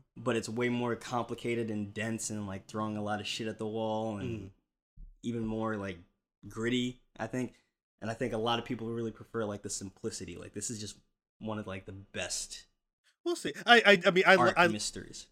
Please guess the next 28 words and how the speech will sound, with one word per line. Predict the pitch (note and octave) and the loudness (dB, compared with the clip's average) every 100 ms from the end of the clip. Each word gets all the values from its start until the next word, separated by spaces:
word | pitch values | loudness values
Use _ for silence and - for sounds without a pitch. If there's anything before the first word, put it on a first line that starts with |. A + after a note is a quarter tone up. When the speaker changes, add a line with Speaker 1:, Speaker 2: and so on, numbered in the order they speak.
| _ | _
Speaker 2:
I | D#3+ | 0
like | D#3+ G3 G#3+ | 4 4 6
the | D#3+ | 4
bounciness | C3 A2+ C#3+ D3 - C#3+ B2+ B2+ | 2 2 4 4 0 -2 -2 -2
and, | C3+ B2+ B2 | -4 -2 -2
like, | B2+ | -2
you | C#3 | 0
know, | C3+ | 0
again, | C#3+ C3 | 2 4
it, | C3 C3+ | 4 4
it, | D3 | 2
it's, | D3 B2+ - | 0 -4 -4
it's | C#3 | -2
got | - D3 C#3 | 2 2 4
a | |
real | C3 B2 | 2 0
flow | - C3 B2 | -4 -2 -2
to | A#2+ B2+ A2 | -2 -4 -4
it. | - | -4
So | B2 | -4
I, | B2 C3 | 0 2
I'm, | C#3+ | 2
I'm | D3+ D#3 | 0 -2
fun | - F#3 | 4 4
with | F3+ D3 | 4 6
that. | D#3 | 6
But | D#3+ | 8
I, | D#3+ D#3 E3 | 8 10 6